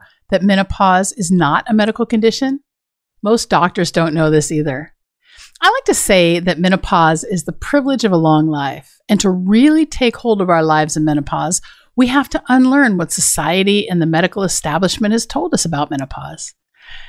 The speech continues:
This is why I've created this brand new course called Understanding Your Hormones and Managing Your Menopause. I want to show you how you can get on top of your menopause right now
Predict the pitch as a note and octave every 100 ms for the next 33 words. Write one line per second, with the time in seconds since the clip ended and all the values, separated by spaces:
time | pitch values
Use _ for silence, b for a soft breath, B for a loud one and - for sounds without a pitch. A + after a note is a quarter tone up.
0 | B _ A#3 C#4+ C4 C#4 B3+ - - A#3
1 | C4+ C4 G3 - - A#3 C#4 C4+ B3+ -
2 | G#3+ F#3 - F3+ - A#3 C4 A#3+ A#3+ A3+
3 | G#3+ G3+ F3+ E3+ E3 D#3+ D#3+ D#3 D#3+ E3
4 | F3+ F3 E3+ E3 D#3 D#3 - D#3 G2 -
5 | - - b _ _ _ _ _ - F4+
6 | A#4 - D#4+ C#4+ A3 F#3+ G3 G3 G#3 A3+
7 | G#3 G3+ E3+ - - - E4 C4 G3 F3
8 | D#3+ D#3 F3 D3+ D#3 E3+ G3+ D4 A3+ A#3+
9 | G3 C#3